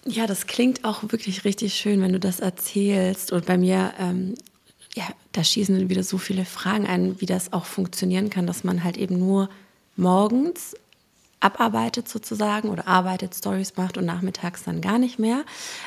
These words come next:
Ähm, weil man, natürlich macht man sich schon irgendwie den Druck, klar, ähm, dass man die Leute immer unterhält und immer präsent ist. Sonst, äh, gibt's immer diesen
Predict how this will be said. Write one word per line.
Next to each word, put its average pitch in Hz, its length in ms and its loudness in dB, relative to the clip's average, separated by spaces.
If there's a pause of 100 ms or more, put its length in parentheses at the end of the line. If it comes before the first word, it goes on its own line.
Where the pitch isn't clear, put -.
(100)
Ähm, 190 320 4
weil 180 120 4
man, 185 260 4 (100)
natürlich 220 540 4 (220)
macht 180 240 0
man 190 140 6
sich 180 180 0
schon 214 220 2
irgendwie 170 300 0
den 160 180 -4
Druck, 175 340 -4
klar, 170 540 0
ähm, 170 400 -2 (300)
dass 175 160 -2
man 180 140 4
die 175 80 -2
Leute 180 340 2
immer 190 160 0
unterhält 180 680 -2
und 175 140 -4
immer 202 220 0
präsent 165 640 -4
ist. 185 340 -4
Sonst, 180 320 -4 (400)
äh, 190 100 -2
gibt's 180 280 -6
immer 185 180 2
diesen 185 320 0